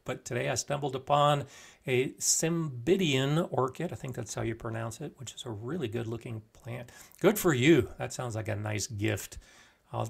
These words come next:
I'm going to be babysitting some orchids here <laughs> in a few weeks, and they really are beautiful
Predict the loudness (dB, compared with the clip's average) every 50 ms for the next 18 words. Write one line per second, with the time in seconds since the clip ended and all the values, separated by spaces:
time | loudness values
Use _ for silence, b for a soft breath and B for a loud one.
0 | -8 -10 -8 -8 -6 -4 -4 -4 -4 -4 -4 -6 -6 -2 -2 -2 -2 -2 -4 -4
1 | -6 -6 -6 -4 -4 -4 -6 -6 -6 -8 -8 -6 -6 -6 -6 -6 -8 -10 -10 -10
2 | -8 -8 -6 -6 -6 -8 -8 -12 -10 -8 -6 -4 -4 -4 -6 -6 -8 -8 -8 -8
3 | -6 -6 -4 -6 -6 -6 -8 -10 B B B B B B B B B _ -8 -6
4 | -4 -4 -4 -4 -4 -4 -4 -4 -4 -4 -4 -6 -6 -6 -6 -6 -6 -6 -6 -6
5 | -6 -8 -10 -10 -8 -8 -6 -8 -10 -12 -12 -10 -10 -10